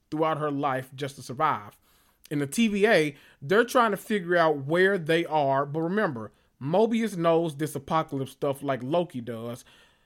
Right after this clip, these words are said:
Whoo! Because they've tested it out. That's a good little thing to remember. He's ju-, he's not ahead of Loki, but he's, like, now on the same page as him because they basically tested this theory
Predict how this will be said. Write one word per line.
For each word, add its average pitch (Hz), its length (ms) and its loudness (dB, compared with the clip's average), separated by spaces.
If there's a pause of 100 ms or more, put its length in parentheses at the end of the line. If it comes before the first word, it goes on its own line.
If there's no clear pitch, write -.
(300)
Whoo! 622 760 10
Because 156 380 -2
they've 151 200 -4
tested 156 380 -4
it 202 80 0
out. 277 400 2
That's 143 260 -6
a 165 40 -6
good 165 200 -2
little 175 200 -2
thing 180 180 4
to 175 60 0
remember. 180 500 0 (320)
He's 202 460 0
ju-, 151 240 -2
he's 190 320 -2 (720)
not 233 400 4
ahead 170 300 0
of 185 100 2
Loki, 180 260 2
but 156 140 -4
he's, 165 180 -6
like, 151 220 0 (300)
now 175 260 4
on 180 80 0
the 160 80 -4
same 156 300 0
page 170 320 0
as 127 100 -10
him 143 140 -4
because 139 320 -2
they 143 100 -2
basically 147 400 -2
tested 147 380 -4
this 139 140 -8
theory 135 480 -4